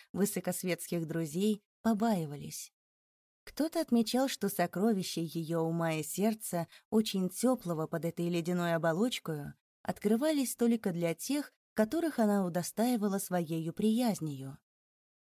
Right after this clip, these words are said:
Другие считали, что посредством дерзости и нахальства – Мария держала в безмолвном и покорном респекте петербургский придворный люд.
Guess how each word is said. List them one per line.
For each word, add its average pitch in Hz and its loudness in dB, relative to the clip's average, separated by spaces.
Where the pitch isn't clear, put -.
Другие 175 2
считали, 254 0
что 190 -4
посредством 165 -2
дерзости 160 -2
и 160 0
нахальства – 160 -2
Мария 233 2
держала 240 2
в 185 0
безмолвном 208 4
и 220 -2
покорном 190 0
респекте 180 -4
петербургский 240 2
придворный 226 4
люд. 147 -4